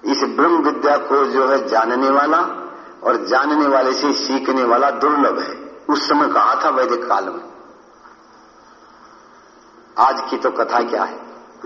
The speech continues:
ये बात तो अलग है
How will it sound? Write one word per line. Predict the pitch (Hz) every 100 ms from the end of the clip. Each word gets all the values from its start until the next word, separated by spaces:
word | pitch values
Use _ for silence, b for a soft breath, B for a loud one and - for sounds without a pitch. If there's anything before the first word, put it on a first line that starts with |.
| 117 - - - - - - - - - - - - - - - - - - - - - - - - - - - - - - - - -
ये | 233 175 202
बात | 190 196 190
तो | 190
अलग | 156 151 165 131
है | -